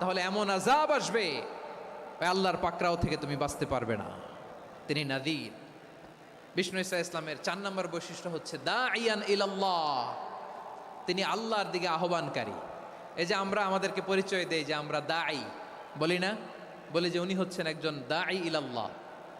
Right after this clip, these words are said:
বহু বচনে আমরা বলি আদ-দুআত ইলাল্লাহ। এটা কোরআনের এই আয়াত থেকে এসেছে। সুবহানাল্লাহ পড়েন। ওয়া দাঈয়ান ইলাল্লাহি বিইذনিহি,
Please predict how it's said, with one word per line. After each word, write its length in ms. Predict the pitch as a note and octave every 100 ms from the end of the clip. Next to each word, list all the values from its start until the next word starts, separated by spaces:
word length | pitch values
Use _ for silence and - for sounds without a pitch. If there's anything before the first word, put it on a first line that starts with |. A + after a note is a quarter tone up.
| - - - - - - - D3
বহু 160 | F#3
বচনে 300 | G3 F#3+ G3
আমরা 200 | E3+ F3
বলি 240 | E3+ E3+ E3
আদ-দুআত 840 | E3+ - E3+ E3+ A3+ G#3+ F#3+ -
ইলাল্লাহ। 640 | F#3+ A#3 B3+ C#4+ B3+ F3+ B2 - - - - E3+
এটা 140 | F#3+
কোরআনের 340 | F#3+ G3+ G3+
এই 300 | G3 G3+ A#3+
আয়াত 240 | A3+ F#3+ F3+ -
থেকে 200 | G3 D#3+
এসেছে। 400 | D3 D3 - G2 - - -
সুবহানাল্লাহ 460 | - D3+ D3+ C3+ A#2+
পড়েন। 200 | A2+ G2+ - - - - - - - - - - -
ওয়া 120 | C#3+
দাঈয়ান 600 | D3+ F#3+ G#3+ E3+ F#3+ F3+ F3
ইলাল্লাহি 500 | E3+ D#3+ D#3+ D#3+ C#3+
বিইذনিহি, 760 | - C#3 C3+ C3+ B2+ A#2+ G#2+